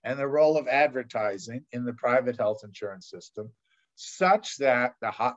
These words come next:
private insurers spend about twelve percent of overall system costs on it, what they call administration, whereas existing Medicare spends two percent.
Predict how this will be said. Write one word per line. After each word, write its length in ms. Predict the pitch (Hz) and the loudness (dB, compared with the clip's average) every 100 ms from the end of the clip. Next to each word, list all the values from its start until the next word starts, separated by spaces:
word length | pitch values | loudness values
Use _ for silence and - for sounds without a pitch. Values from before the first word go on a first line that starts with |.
| - | -2
private 440 | 143 160 180 180 - | 4 4 4 0 -6
insurers 720 | 147 123 135 131 123 123 - _ _ | -12 -6 -2 0 -2 -4 -12 _ _
spend 540 | - - 143 139 139 127 - | -20 -6 -2 -2 -2 -8 -6
about 440 | 123 123 127 - | 0 2 2 -2
twelve 420 | - 139 175 220 | 0 6 6 4
percent 460 | 196 165 170 151 123 - | -4 -6 -2 -2 -2 -6
of 120 | 127 113 | -6 -2
overall 600 | 143 151 147 135 131 - - | -2 0 0 2 2 0 -14
system 480 | - 139 - 120 120 | -8 -8 -8 -10 -6
costs 460 | 117 110 123 - _ _ _ _ _ _ - | -4 -2 -6 -12 _ _ _ _ _ _ 0
on 300 | 135 147 143 | 2 2 -2
it, 220 | 135 143 _ | -2 -2 _
what 240 | - 139 135 | -2 0 2
they 140 | 135 | 0
call 280 | 135 127 123 | 4 4 4
administration, 880 | 123 123 120 117 - 90 - 135 190 185 _ _ _ | 0 -6 -8 -8 -6 -8 -8 -12 -14 -18 _ _ _
whereas 760 | 127 165 175 175 160 165 156 - | 0 4 6 6 6 4 2 -6
existing 600 | 156 127 196 208 180 160 | -8 0 2 2 -2 -4
Medicare 540 | 143 139 127 139 135 123 | -4 -4 -2 0 0 0
spends 360 | - 143 135 | -6 -8 -6
two 200 | - 185 | -2 -2
percent. 380 | 151 104 123 | -2 -8 -10